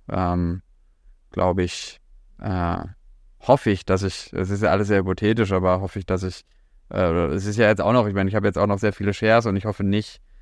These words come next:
dass ich, äh, irgendwie in fünf Jahren denke, „Ach, hätte ich mal das gemacht oder das, dann hätte ich jetzt noch mehr.“ Ich hatte mich mit einer, mit einer Person, äh, getroffen, die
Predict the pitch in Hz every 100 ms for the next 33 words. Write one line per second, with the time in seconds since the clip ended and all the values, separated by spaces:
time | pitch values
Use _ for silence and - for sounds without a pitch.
0 | _ _ - 98 98 95 - 104 98 101
1 | 98 101 98 - 104 98 104 98 98 95
2 | 95 - - - - - - 98 98 101
3 | 92 90 92 101 95 98 92 98 - 98
4 | 98 90 95 101 92 92 92 95 87 82
5 | - 85 - - - - - - - -
6 | _ - - - - 101 101 101 95 -
7 | 95 - - 104 104 104 101 - - -
8 | _ - _ _ - - - - - -
9 | - - - - 65 107 104 104 113 135
10 | 135 101 113 110 110 104 110 - 107 113
11 | 104 101 98 95